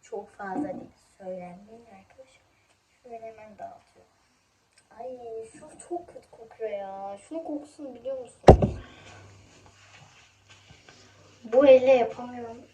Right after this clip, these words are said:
Çünkü bu elle yapmak istiyorum. Bu annemin iş yeri eldiveniymiş. Ee, kalmış bu arada. O, o yüzden yani pis değil. Ve arkadaşlar zaten annem o kadar da pis iş yapmıyor.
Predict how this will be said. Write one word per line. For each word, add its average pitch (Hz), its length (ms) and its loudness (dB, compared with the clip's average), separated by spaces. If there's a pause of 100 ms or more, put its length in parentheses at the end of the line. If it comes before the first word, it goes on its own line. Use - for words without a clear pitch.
Çünkü - 400 -20 (640)
bu 277 120 -2
elle 190 200 -6
yapmak - 360 -14
istiyorum. - 360 -20 (1300)
Bu 233 120 8
annemin 254 420 2
iş - 280 -8
yeri 226 200 0
eldiveniymiş. 226 800 -8 (100)
Ee, 214 220 -16 (240)
kalmış 190 600 -14
bu 175 100 -6
arada. 175 240 -8
O, - 160 -8 (400)
o 202 100 -6
yüzden 180 340 -4
yani 170 520 -10 (160)
pis - 320 -20
değil. 175 360 -14 (1040)
Ve 269 440 -6
arkadaşlar 247 480 -14
zaten 269 480 -12 (100)
annem 208 180 -18 (100)
o - 20 -20
kadar 202 260 -14
da - 140 -14 (140)
pis 220 120 -18 (180)
iş - 340 -20
yapmıyor. 156 440 -20